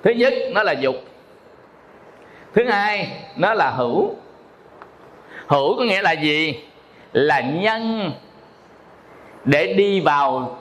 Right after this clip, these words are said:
trong tam giới. Hữu có nghĩa là nhân đi vào trong tam giới. À, dục lậu, à, dục lậu là nó có cái tính thỏa mãn. Nó có tính thỏa mãn,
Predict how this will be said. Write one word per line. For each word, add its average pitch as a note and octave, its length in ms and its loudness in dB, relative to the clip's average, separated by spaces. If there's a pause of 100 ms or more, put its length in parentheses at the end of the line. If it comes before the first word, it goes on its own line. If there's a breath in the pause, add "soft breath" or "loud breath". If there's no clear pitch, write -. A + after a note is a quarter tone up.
trong F#3+ 420 -2
tam F#3 280 0
giới. G3+ 340 0 (920)
Hữu F3 440 0
có A#3+ 80 0
nghĩa G#3 160 -2
là D#3+ 120 0
nhân G3 420 -4
đi F#3 140 2
vào C3 180 2
trong E3 180 -6
tam E3 160 0
giới. G3 300 -2 (420)
À, D#3 340 2
dục D#3 280 -2
lậu, D#3 480 0 (240)
à, E3 160 2
dục E3+ 260 -2
lậu C#3+ 440 -2
là C3+ 380 -2 (240 loud breath)
nó G#3 160 0
có A#3 260 2
cái A#3+ 100 -4
tính A#3+ 220 -2
thỏa C#3+ 180 0
mãn. D3+ 360 -6 (1900 loud breath)
Nó G3 100 4
có A3+ 120 2
tính A#3 160 2
thỏa D3 160 2
mãn, D3+ 320 -2